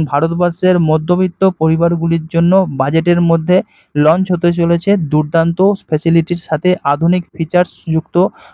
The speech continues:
OnePlus, আহ, ড্রোন ফাইভ জি ফোনটি। এই স্মার্টফোনটি নিয়ে ইতিমধ্যে জল্পনা শুরু হয়ে গিয়েছে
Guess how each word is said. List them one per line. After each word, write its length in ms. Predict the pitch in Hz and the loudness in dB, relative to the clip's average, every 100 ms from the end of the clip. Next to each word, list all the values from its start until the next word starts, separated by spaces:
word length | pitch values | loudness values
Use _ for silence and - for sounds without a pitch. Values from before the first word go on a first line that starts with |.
| - | -6
OnePlus, 580 | 143 160 175 170 170 175 | 0 0 0 0 0 0
আহ, 400 | - - 156 151 | -6 -12 -2 0
ড্রোন 300 | 139 143 165 180 | 0 0 0 0
ফাইভ 260 | - 147 147 | -2 -4 -4
জি 120 | 165 | -4
ফোনটি। 480 | 185 156 135 127 131 - _ _ _ | -2 0 0 0 -4 -6 _ _ _
এই 120 | - 170 | 0 0
স্মার্টফোনটি 720 | 180 170 170 - 175 175 180 | 2 0 0 -2 0 2 2
নিয়ে 220 | 180 180 - | 2 0 -2
ইতিমধ্যে 540 | 160 175 175 170 165 | -2 2 2 2 0
জল্পনা 560 | 180 156 135 147 165 170 | -2 -2 -4 -2 0 0
শুরু 280 | 170 151 151 | 0 -2 0
হয়ে 220 | 165 165 165 | 2 2 0
গিয়েছে 360 | 156 160 - | -2 -4 0